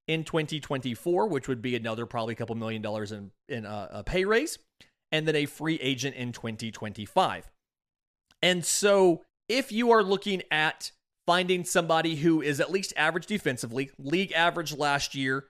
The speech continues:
was a nine seventy-four fielding percentage from shortstops. Willy Adames was a nine seventy-three. So if you're looking for somebody who's gonna give you around league average defense or potentially better depending on coaching and things like that, Willy Adames is an attractive option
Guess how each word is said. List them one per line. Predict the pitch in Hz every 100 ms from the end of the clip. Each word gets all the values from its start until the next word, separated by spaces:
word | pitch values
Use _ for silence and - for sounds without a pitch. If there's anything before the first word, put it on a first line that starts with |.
| -
was | 135
a | 135
nine | 127 131 139
seventy-four | - 151 147 143 147 139
fielding | - 135 131
percentage | 135 - 131 131 131
from | - 131
shortstops. | - 202 196 - 104 - - _ _ _
Willy | 120 131 139
Adames | 135 135 135 135
was | 120
a | 120
nine | 117 110 110
seventy-three. | 120 110 104 - 254 127 175 _ _ _
So | - 143 131
if | - _ _ -
you're | 196
looking | 262 262
for |
somebody | 226 233 214 208
who's | 185 208 -
gonna | 196
give | 180 190
you | 190 170
around | 143 160 165 170
league | 151 160 151
average | 143 151 139
defense | 131 127 127 127
or | 139
potentially | 147 - 131 123 143
better | 135 123 117
depending | 120 117 127 117 117
on | 113 110
coaching | 131 120 117
and | 110
things | 104 113
like | 135 131
that, | 104 101 - _ _ _ _ _ _ _ _ _ -
Willy | 180 214
Adames | 175 175 175 170
is |
an | 156
attractive | 151 147 135 143
option | 160 180 - 139